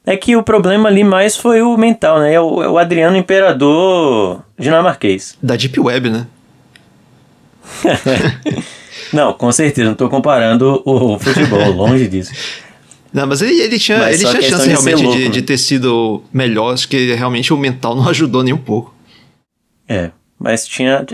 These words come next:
Speaker 1: até tinha um futuro ali pra talvez ficar na Premier League. Como foi o, o, o Theo Walcott, né, que, que se aposentou agora nessa semana.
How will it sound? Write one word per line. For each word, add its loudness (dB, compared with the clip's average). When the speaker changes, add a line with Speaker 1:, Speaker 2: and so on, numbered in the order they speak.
Speaker 1:
até -2
tinha -4
um -8
futuro -2
ali 0
pra -2
talvez 0
ficar -2
na 0
Premier 0
League. 0
Como 4
foi 0
o, 4
o, 2
o 2
Theo 2
Walcott, 0
né, 0
que, -6
que -8
se -4
aposentou -2
agora 0
nessa -2
semana. 0